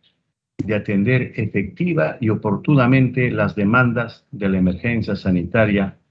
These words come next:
y la reactivación económica. Estas demandas que se abordan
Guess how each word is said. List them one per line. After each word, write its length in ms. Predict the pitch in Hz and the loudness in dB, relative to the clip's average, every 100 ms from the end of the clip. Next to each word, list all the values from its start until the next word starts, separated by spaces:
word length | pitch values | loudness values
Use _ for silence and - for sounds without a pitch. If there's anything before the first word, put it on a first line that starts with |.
| _ _ _ _ | _ _ _ _
y 100 | - | -2
la 140 | 101 95 | 2 2
reactivación 680 | 92 90 - 87 87 - 92 | 2 0 0 -2 -2 -2 0
económica. 680 | 85 87 85 78 78 - _ _ _ _ _ _ _ _ _ _ _ _ _ _ - | -2 -4 -6 -4 -6 -10 _ _ _ _ _ _ _ _ _ _ _ _ _ _ 2
Estas 340 | 156 151 156 | 2 4 4
demandas 800 | 147 156 147 139 135 - - _ _ _ _ _ _ _ _ | 4 4 4 2 0 -4 -20 _ _ _ _ _ _ _ _
que 160 | - | -10
se 100 | 110 | -6
abordan 600 | 113 131 147 135 120 95 | -4 0 0 0 -2 -4